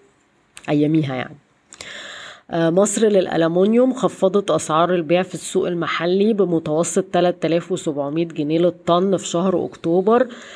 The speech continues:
في ظل انخفاض الأسعار العالمية ميتين دولار في أغسطس وسبتمبر، وأخذا في الاعتبار كمان سعر الصرف خلال نفس الفترة.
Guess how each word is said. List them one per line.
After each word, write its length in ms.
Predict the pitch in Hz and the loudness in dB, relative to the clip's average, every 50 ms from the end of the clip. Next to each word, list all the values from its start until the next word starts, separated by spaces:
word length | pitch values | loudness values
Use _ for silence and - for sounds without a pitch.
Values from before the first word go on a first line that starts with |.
| - - _ | -20 -18 _
في 160 | - 175 170 | -2 -2 0
ظل 240 | 147 165 190 202 202 | 2 2 4 4 4
انخفاض 560 | 208 196 202 - 156 - - 185 185 180 175 | 2 0 -4 -8 -4 0 0 0 2 0 -2
الأسعار 500 | 160 151 151 151 - - 160 160 180 185 | -2 -2 -4 -4 -4 -2 0 0 2 2
العالمية 560 | 180 165 151 151 151 147 151 160 170 180 180 | 2 0 0 -2 -2 -2 0 0 0 2 0
ميتين 380 | 170 160 151 - 180 175 185 185 | 0 -2 -2 -2 -2 -2 0 0
دولار 400 | 170 160 151 156 165 165 156 156 | 0 0 2 2 2 2 0 -2
في 260 | - - 175 165 - | -4 -6 -4 -4 -2
أغسطس 600 | - 151 151 151 175 170 - - 185 156 - - | -2 -2 -2 -2 -2 -2 -2 -4 -6 -6 -6 -6
وسبتمبر، 840 | 165 160 - 160 - _ - 175 180 190 196 196 214 220 233 214 - - - | -6 -6 -6 -8 -6 _ -2 0 0 0 0 2 2 2 0 -2 -6 -10 -6
وأخذا 840 | - 175 175 185 185 185 190 190 185 - 196 208 196 - 160 185 185 | -2 0 2 4 4 4 4 2 0 -2 -4 -4 -4 -2 0 -2 -2
في 200 | 170 160 - 185 | -2 -2 -2 0
الاعتبار 480 | 180 185 180 170 - 170 156 170 180 180 | 0 0 0 0 -2 -2 0 2 0 0
كمان 360 | 180 - 165 156 165 175 185 | 0 -2 -2 0 0 0 0
سعر 300 | 175 - 175 170 175 170 | -2 -2 0 0 0 0
الصرف 480 | 165 - - - 170 170 170 170 - - | -2 -4 -4 -2 -2 -2 -2 -2 -6 -10
خلال 440 | - 165 151 156 165 165 165 160 | -6 -4 0 2 2 2 2 2
نفس 360 | 151 151 156 151 - - - - | 0 -2 -4 -4 -6 -10 -8 -6
الفترة. 540 | - 165 156 165 - 156 135 - - - | -6 -6 -6 -4 -4 -4 -4 -4 -8 -18